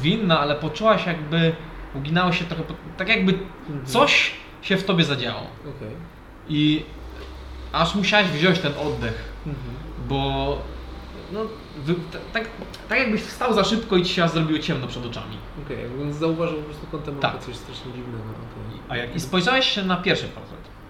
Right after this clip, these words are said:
Speaker 2: Mhm.
Speaker 1: Jest to, e, gnomka, bez wątpienia gnomka.
Speaker 2: Okej.
Speaker 1: I rozpoznajesz ją, bo jest to Amelia.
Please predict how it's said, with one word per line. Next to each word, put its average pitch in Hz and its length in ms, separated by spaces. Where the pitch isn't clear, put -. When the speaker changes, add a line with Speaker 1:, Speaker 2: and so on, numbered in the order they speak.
Speaker 2:
Mhm. 117 220
Speaker 1:
Jest 131 480
to, 170 480
e, 127 600
gnomka, 143 440
bez 139 160
wątpienia 160 320
gnomka. 113 360
Speaker 2:
Okej. 104 160
Speaker 1:
I 139 340
rozpoznajesz 151 540
ją, - 60
bo 127 180
jest - 140
to 196 100
Amelia. 120 340